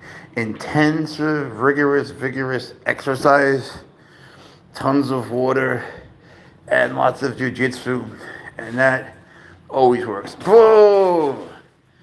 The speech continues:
It's just <laughs> hard as fuck, but that's what I need to do. And, you know, I, I know it's easier to take the pills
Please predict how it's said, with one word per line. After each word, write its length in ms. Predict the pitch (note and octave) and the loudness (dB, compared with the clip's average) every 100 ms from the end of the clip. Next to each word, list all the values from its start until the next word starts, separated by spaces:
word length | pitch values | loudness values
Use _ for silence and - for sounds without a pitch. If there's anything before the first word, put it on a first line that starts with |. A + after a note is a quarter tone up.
| _ _ _ - _ | _ _ _ -20 _
It's 160 | - - | -18 -14
just 260 | G#2+ A2+ - | -12 -12 -14
<laughs> 100 | - | -16
hard 600 | - - - - - C3 | -12 -12 -12 -8 -2 -2
as 100 | A2 | -2
fuck, 380 | - - C3 A2 | -2 0 0 0
but 120 | A#2+ | -8
that's 200 | A#2+ B2+ | -4 -4
what 80 | B2+ | -2
I 80 | A#2 | -4
need 180 | A#2 A2 | -4 -8
to 80 | A2 | -10
do. 240 | A2+ G#2 - - - - - | -10 -14 -16 -20 -20 -20 -18
And, 160 | A2+ | -12
you 60 | A2 | -6
know, 80 | A#2 | -4
I, 280 | A2 A2+ B2 | -4 -6 0
I 40 | |
know 140 | C#3 | 2
it's 100 | C3 | 2
easier 340 | A2+ D#3+ D#3 C#3+ | 0 -2 0 -2
to 100 | C3+ | -2
take 280 | C#3 C3+ - | -2 -4 -4
the 60 | |
pills 580 | - E3 E3 C3+ B2+ B2+ | -4 0 2 0 -4 -10